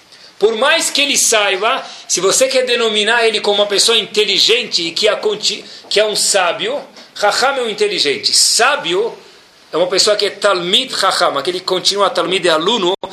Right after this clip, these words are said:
e continua sempre aprendendo. Diferente de qualquer outro idioma.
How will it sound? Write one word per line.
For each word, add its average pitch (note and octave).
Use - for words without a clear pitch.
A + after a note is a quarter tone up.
e C#3+
continua F#3
sempre G3+
aprendendo. A#2+
Diferente C#3
de B2+
qualquer C#3
outro B2+
idioma. G2